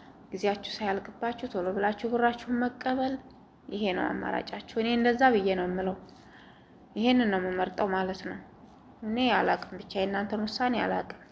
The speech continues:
እና እንግዲህ፣ እ፣ አላህ ሂዳያ ይስጣቸው፣ አላህ ጥሩ ሰዎች ያርጋቸው እነሱንም፣ እኛንም ከሚያስለቅሱን፣ የእኛም እንደው ሐራም እነሱ ላይ ከሚያርፍባቸው ልቦና ይስጣቸውና፣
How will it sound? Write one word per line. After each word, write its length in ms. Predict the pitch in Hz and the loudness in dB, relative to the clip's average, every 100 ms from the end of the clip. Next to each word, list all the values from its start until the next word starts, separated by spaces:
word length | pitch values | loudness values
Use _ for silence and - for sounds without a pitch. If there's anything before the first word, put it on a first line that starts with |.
| - - - - - - - - - - - - - - - | -20 -20 -20 -20 -8 -8 -8 -20 -20 -20 -20 -20 -20 -20 0
እና 260 | 294 277 262 | 2 6 6
እንግዲህ፣ 380 | 269 254 254 233 - - - | 6 6 4 0 -2 -2 -2
እ፣ 100 | 220 226 208 202 196 196 190 | 0 2 2 2 -2 -2 0
አላህ 300 | 208 220 214 | 0 2 0
ሂዳያ 280 | 214 220 208 | 0 -2 0
ይስጣቸው፣ 600 | 196 - - 190 - 208 190 | -2 -6 -10 -12 -10 -10 -6
አላህ 280 | 202 202 208 214 | -4 -2 -2 -2
ጥሩ 180 | 208 202 | -4 -4
ሰዎች 340 | 208 196 190 - | -4 -4 -4 -4
ያርጋቸው 460 | - - 190 - 190 | -8 -6 -8 -6 -8
እነሱንም፣ 540 | 190 - - 190 185 226 247 - | -8 -8 -10 -8 -8 -10 -12 -6
እኛንም 460 | 208 214 208 208 202 | 0 2 2 0 -2
ከሚያስለቅሱን፣ 920 | 202 214 196 196 - 202 - - 226 285 - - - - - - - | -4 -6 -4 -4 -4 -4 -4 -8 -4 -4 -6 -16 -20 -20 -20 -16 -4
የእኛም 380 | 214 214 208 202 | 0 2 2 2
እንደው 260 | 196 196 | 2 0
ሐራም 360 | 196 196 196 196 | 0 2 2 2
እነሱ 260 | 190 196 - | 0 -4 -4
ላይ 140 | 196 | -4
ከሚያርፍባቸው 840 | 190 190 190 185 - - 190 - 190 | -4 -4 -4 -4 -6 -6 -6 -4 -6
ልቦና 340 | 185 190 185 | -6 -4 -4
ይስጣቸውና፣ 640 | 185 190 - 185 - 185 196 | -4 -6 -12 -12 -8 -4 -2